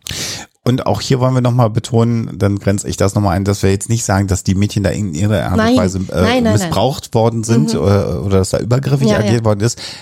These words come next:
Speaker 1: Also man kann sich halt fragen, ob, äh, jemand, der da mit im Bett sitzt bei den Mädchen, ob das sinnvoll ist oder nicht, aber das hatte eben jetzt nicht diese Konnotation.
Speaker 2: Nee.
Speaker 1: Ähm, äh,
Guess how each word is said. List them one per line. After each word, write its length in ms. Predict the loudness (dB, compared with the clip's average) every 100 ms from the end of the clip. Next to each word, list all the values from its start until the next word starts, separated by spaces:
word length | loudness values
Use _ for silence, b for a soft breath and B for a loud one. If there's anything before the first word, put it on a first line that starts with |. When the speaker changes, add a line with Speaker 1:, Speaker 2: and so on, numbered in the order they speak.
| B -4
Speaker 1:
Also 220 | -2 -2
man 120 | -2
kann 100 | 0
sich 100 | 2
halt 140 | 2 2
fragen, 320 | 0 0 0
ob, 340 | -4 -4 -6
äh, 200 | 0 2
jemand, 500 | 2 0 0 -2 -2
der 100 | 0
da 120 | 2
mit 180 | 0 -2
im 140 | -4 -4
Bett 160 | -4
sitzt 260 | -6 -6 0
bei 140 | 0
den 120 | 2
Mädchen, 300 | 0 0 -2
ob 100 | -4
das 200 | -2 -2
sinnvoll 500 | -2 -2 0 0 0
ist 160 | 0 -2
oder 140 | 0
nicht, 240 | 0 0 0
aber 340 | 0 0 -4 -10
das 160 | -4 -2
hatte 180 | 0
eben 140 | 0 0
jetzt 260 | -2 -4
nicht 160 | -6 0
diese 220 | 2 2
Konnotation. 840 | 2 0 2 2 2 2 4 2 0
Speaker 2:
Nee. 800 | -6 -14 -12 -14 -16 -8 0
Speaker 1:
Ähm, 440 | 2 4 2 0 -2
äh, 360 | 0 4 4